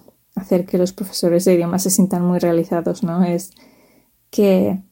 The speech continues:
pues claro, la, normalmente los idiomas te abren puertas, o bien a nivel laboral,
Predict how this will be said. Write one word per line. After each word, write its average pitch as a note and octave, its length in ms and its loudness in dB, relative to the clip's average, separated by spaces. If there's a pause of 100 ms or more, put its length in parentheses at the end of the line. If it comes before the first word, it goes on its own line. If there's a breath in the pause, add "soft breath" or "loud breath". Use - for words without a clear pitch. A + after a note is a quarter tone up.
(260)
pues F#3+ 200 0
claro, F#3 280 2
la, G3 260 0
normalmente F3+ 1000 2
los F#3+ 440 0
idiomas F3+ 380 0
te A3 80 0
abren F3+ 260 0
puertas, - 580 -2
o F3 120 0
bien F#3 280 4
a F#3+ 60 6
nivel F#3+ 640 4
laboral, G3 680 0